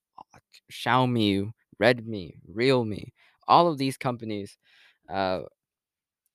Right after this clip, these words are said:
we're gonna talk about them. Not, not, not in this episode, but in all of this whole podcast. But anyway, if you guys are interested, then stick around. Today, we're talking, obviously, as you read the title, we're talking about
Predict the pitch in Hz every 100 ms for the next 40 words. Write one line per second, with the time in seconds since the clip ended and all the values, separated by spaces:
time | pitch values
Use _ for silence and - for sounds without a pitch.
0 | - 123 113 104 98 92 - 78 107 _
1 | - - - - - _ 127 127 - 123
2 | 113 - 117 104 101 92 92 - - -
3 | - _ _ - 135 - 104 131 127 123
4 | 110 110 104 - 107 92 - 85 - 87
5 | - 117 - 143 135 113 101 107 131 127
6 | 123 120 - _ _ _ - 120 117 113
7 | - 120 113 117 - 113 110 - 113 110
8 | 107 - - - 143 123 113 110 110 113
9 | 107 - - 123 127 120 110 110 - 120
10 | 113 113 113 107 - 151 151 143 - 123
11 | 120 87 107 110 104 95 95 - - 117
12 | 110 110 107 110 113 107 107 -